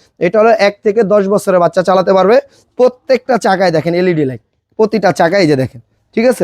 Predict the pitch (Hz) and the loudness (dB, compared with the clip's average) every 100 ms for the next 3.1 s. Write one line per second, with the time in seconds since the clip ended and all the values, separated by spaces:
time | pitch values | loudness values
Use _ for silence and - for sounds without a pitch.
0 | - 202 - 220 220 208 202 202 170 170 | -2 -4 -2 -2 -2 0 2 2 2 0
1 | 196 196 - 214 190 190 190 170 160 147 | 0 -2 -2 -2 -2 -2 -2 0 0 0
2 | 160 160 151 240 262 _ _ _ - 190 | 0 -2 0 0 -2 _ _ _ -2 0
3 | 208 | 2